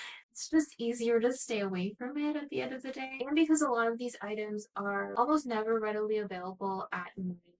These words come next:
local boutique, so I'd have to order it and then possibly wait for months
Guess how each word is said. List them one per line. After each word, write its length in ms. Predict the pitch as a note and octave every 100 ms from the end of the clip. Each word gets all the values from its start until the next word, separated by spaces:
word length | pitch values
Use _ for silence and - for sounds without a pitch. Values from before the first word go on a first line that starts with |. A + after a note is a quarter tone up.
| _
local 260 | E3+ E3+ - _
boutique, 400 | - G3+ A#3 C4+ - _ _ _
so 540 | - - G#3 G3 G3 -
I'd 180 | G3+ A3+
have 280 | A#3 C4 B3 -
to 300 | A3 G3 F3+ -
order 300 | A#3+ B3+ B3+
it 240 | B3 A#3+
and 160 | G#3 G3
then 200 | G3 G3
possibly 480 | F#3+ F#3+ F#3 - G3
wait 260 | E3+ E3 -
for 140 | E3+
months 420 | F3 F3+ F#3 F#3